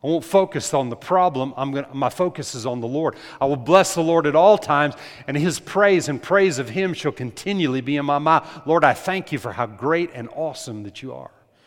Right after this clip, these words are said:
And the more I focus on God, he's gonna direct me off of myself and onto the needs and helping and being a blessing to other people. I'm telling you,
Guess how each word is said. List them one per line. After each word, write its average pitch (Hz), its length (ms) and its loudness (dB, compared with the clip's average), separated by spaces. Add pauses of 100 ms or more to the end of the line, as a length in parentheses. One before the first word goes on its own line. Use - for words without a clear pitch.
(140)
And 135 100 -2
the 139 60 2
more 170 180 6
I 180 100 10
focus 226 600 4 (240)
on 170 320 4
God, 151 680 -2 (1000)
he's 202 320 0
gonna 170 220 4
direct 139 520 2
me 151 200 0
off 180 400 8
of 139 140 -4
myself 151 680 0
and 135 100 -4
onto 156 400 0
the 127 180 -2 (280)
needs 160 400 -2
and 139 280 -6 (200)
helping 175 400 2
and 131 100 -4
being 147 160 0
a 131 60 -2
blessing 139 520 -2
to 127 120 -8
other 123 120 -10
people. 165 280 -12
I'm 120 80 -8
telling 185 260 -2
you, 147 80 -6